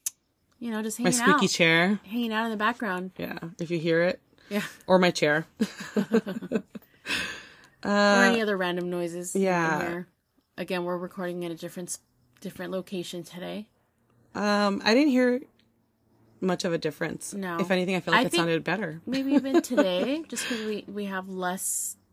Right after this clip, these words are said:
Speaker 2: Around us?
Speaker 1: Yeah.
Speaker 2: Yeah.
Speaker 1: You can hear the airplanes.
Speaker 2: Yeah. We have a whole soundtrack going on behind us.
Speaker 1: <laughs> Yeah.
Speaker 2: <laughs> Oh my goodness.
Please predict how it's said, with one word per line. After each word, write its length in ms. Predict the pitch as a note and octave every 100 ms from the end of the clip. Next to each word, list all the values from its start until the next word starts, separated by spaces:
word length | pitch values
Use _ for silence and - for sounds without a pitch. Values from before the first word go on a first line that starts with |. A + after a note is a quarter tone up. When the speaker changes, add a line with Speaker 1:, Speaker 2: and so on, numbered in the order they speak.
| _ -
Speaker 2:
Around 320 | E3+ D#3 D#3
us? 300 | E3+ - -
Speaker 1:
Yeah. 280 | F3+ D#3+ E3+ _
Speaker 2:
Yeah. 300 | E3 F3 - - _ -
Speaker 1:
You 80 | G3+
can 80 |
hear 140 | G3 F#3
the 120 | F3
airplanes. 1040 | F3+ F#3+ - G3 F#3 F#3 F#3 F#3 F#3+ - E3+
Speaker 2:
Yeah. 400 | D#3+ C#3+ - - E3 _
We 180 | - F#3
have 200 | F#3 F3
a 80 | E3+
whole 240 | D#3+ E3
soundtrack 460 | D#3 D3 D3 D3+ D3
going 180 | D#3 D3+
on 120 | D3
behind 320 | D3+ D#3+ -
us. 260 | F#3 G3 -
Speaker 1:
<laughs> 60 | B3+
Yeah. 60 | - -
Speaker 2:
<laughs> 100 | C#4+ - D4 - - - - - - - _ - _ - - - - - - - - - -
Oh 300 | G#3 G3+ G3
my 160 | F3
goodness. 560 | D#3 F3 E3+ E3+ -